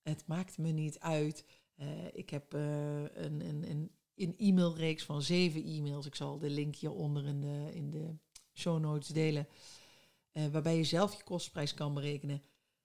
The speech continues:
Want ik wil dat onze branche beter wordt. Ik wil dat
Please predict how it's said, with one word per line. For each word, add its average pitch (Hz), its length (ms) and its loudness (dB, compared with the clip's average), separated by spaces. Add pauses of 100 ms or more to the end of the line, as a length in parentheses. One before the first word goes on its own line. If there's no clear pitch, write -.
(140)
Want 160 200 0
ik 156 120 0
wil 160 640 0
dat 143 280 -4
onze 143 260 -2
branche 135 380 -2
beter 143 320 0
wordt. - 260 -12
Ik 165 100 -12
wil 160 480 4
dat 143 340 -2